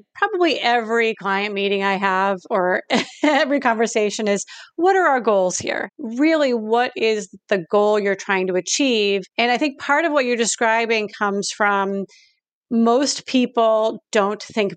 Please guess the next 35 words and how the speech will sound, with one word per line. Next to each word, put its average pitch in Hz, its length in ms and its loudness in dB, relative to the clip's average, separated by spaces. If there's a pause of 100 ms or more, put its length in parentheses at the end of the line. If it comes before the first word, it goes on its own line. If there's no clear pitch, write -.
big 208 200 2
enough. 208 500 0 (380)
And 226 200 2
so 214 380 2
in 262 320 0
those 233 320 0
moments, 220 640 0
what 202 160 0
they 214 260 2
think 233 200 0
is 202 160 0
their 202 200 2
goal, 214 680 2 (100)
it's 220 200 0
easy 240 360 2
for 208 140 0
that 185 180 0
to 175 80 -10
get 190 120 -2
sort 185 220 -2
of 175 180 0
sabotaged. 196 1000 0 (320)
And 226 180 4
yet 220 240 2
when 214 200 2
you 202 260 2 (100)
know 220 260 2
your 214 220 2
bigger 226 760 2
goal, 185 240 4
your 185 160 0
bigger 208 280 0
mission, 190 600 -2 (180)
those 240 240 2
little 269 600 2